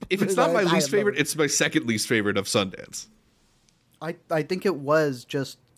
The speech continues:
Speaker 2: completely off. Like, it, it, like, the, the score is an N A 'cause we just were not vibing with it. It's like when you order a drink,
Speaker 1: Yeah.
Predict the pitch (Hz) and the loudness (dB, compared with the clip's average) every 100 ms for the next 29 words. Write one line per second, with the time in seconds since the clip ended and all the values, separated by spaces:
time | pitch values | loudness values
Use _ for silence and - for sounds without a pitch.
0 | - 151 139 165 151 120 131 117 _ _ | -6 -6 -4 -6 -4 -4 -4 -6 _ _
1 | _ _ _ _ _ _ 156 151 147 175 | _ _ _ _ _ _ 0 0 0 -8
2 | 175 185 165 160 151 151 135 147 156 - | -4 -6 -2 -2 0 -2 -2 -2 -2 0
3 | 190 214 160 151 165 170 - 175 156 139 | 0 0 0 -4 -2 -4 -4 -8 -8 -10
4 | 131 165 151 139 147 151 120 139 151 143 | -12 -10 -10 -6 -4 -2 -2 2 2 2
5 | 131 127 139 151 151 160 175 160 143 165 | -4 -6 -6 -4 0 0 2 2 4 2
6 | 92 | 2